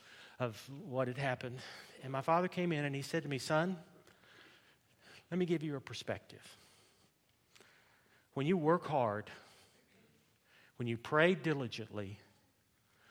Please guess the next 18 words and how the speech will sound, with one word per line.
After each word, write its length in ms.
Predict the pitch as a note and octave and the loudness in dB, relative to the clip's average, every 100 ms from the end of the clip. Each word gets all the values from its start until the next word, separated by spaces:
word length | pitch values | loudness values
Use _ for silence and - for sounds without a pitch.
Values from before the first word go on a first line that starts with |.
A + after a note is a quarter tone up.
| - - | -20 -4
when 140 | C3+ | -2
you 100 | B2 A#2+ | -2 -4
seek 600 | - - F#3 G#3+ - - | -2 4 4 4 -2 0
God's 380 | F3 F3 - | 4 4 2
will, 360 | C#3+ C#3 G#2+ G2+ - - _ _ _ _ _ _ _ - - - - | -2 0 0 -4 -14 -20 _ _ _ _ _ _ _ -20 -18 -16 -8
and 160 | C3 | -8
things 420 | - D#3+ G3 G3 - | 2 4 6 2 0
don't 240 | F#3 D#3+ | 0 2
work 280 | D#3+ D#3 D#3+ | 0 0 0
out 220 | D3+ D3 - | 0 0 -2
as 260 | B2+ A2+ A2 | -2 -4 -6
you 520 | A#2 C#3 F#3 G3+ F#3+ - - | -2 0 2 0 -4 -10 -10
want, 640 | C#3 E3 G3 F#3+ - - - _ _ _ _ _ _ _ _ _ _ _ _ _ _ A2 | -4 -2 -2 -4 -12 -18 -18 _ _ _ _ _ _ _ _ _ _ _ _ _ _ -6
God 460 | A#2+ A#2+ C3+ D3+ E3+ E3 - | 0 4 4 2 0 -6 -2
has 520 | B2 A#2+ A#2+ A#2+ - - | 0 0 0 -4 -10 -10
a 220 | A#2 A2+ A2 - _ | -6 -6 -8 -14 _
better 420 | B2+ B2+ A2 G#2 - _ _ _ | -2 -2 -4 -8 -14 _ _ _
plan." 340 | - A#2 G2+ | -8 -6 -6